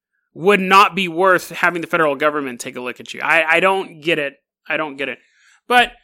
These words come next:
I, if, if, <laughs> if his neighbors start disappearing, if we start finding human butts with those little corn cob holders poked on either side, we know who to look for. But otherwise, I think it's just hyperbole.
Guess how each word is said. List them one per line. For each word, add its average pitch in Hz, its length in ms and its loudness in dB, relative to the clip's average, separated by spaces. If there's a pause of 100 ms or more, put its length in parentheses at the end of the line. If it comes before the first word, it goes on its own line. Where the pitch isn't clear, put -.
(340)
I, 220 280 0
if, 262 560 0
if, 254 540 -2
<laughs> - 0 -
if 359 540 4
his 262 320 2
neighbors 233 400 2
start 208 260 0
disappearing, 175 720 -4 (380)
if 156 100 -10
we 208 140 0
start 226 320 2
finding 208 360 2
human 190 400 -2
butts 175 360 0
with 180 160 -8
those 170 180 -6
little 175 200 0
corn 175 300 -4
cob 175 260 -2
holders 175 360 -8
poked 170 320 -4
on 165 140 -2
either 160 240 -2
side, 160 460 -4 (580)
we 190 240 -6
know 185 200 0
who 170 100 -8
to 160 80 -4
look 151 220 -6
for. 127 180 -6
But 165 140 0
otherwise, 170 360 2
I 156 60 -2
think 170 160 -6
it's 151 140 -6
just 147 160 -8
hyperbole. 120 720 -10